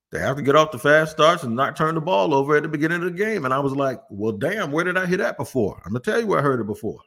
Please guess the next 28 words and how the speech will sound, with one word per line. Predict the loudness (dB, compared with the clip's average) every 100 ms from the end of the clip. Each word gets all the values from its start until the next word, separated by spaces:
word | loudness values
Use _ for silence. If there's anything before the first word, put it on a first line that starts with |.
| _ _ _ _ _ _ _ _
Out | -2
of | 2
my | 2
mouth. | 2 2 2 -2 -4
You |
know | 2 2
why? | 4 2 0
Because | -4 -2 2
I've | 2 4
heard | 4 4
it |
with | 2 0
my | -2
ears | 0 4 4 4
out | -2 0
of |
Doug | 2 2 2
Peterson's | -4 -2 -4 -2
mouth | -2 -4
before. | -8 -10 -12 -14 -20 _ _ _ _ _ _ _ _ _ _ -20 -20 _ _ _ _ _ _ _ _ _ _
I | 0
remember | 2 2
last | 2 2 0 -2
year | -4
when | -2
everybody | -2 -2 0 0
was | -2 -6
saying | -4 -2 -2 -6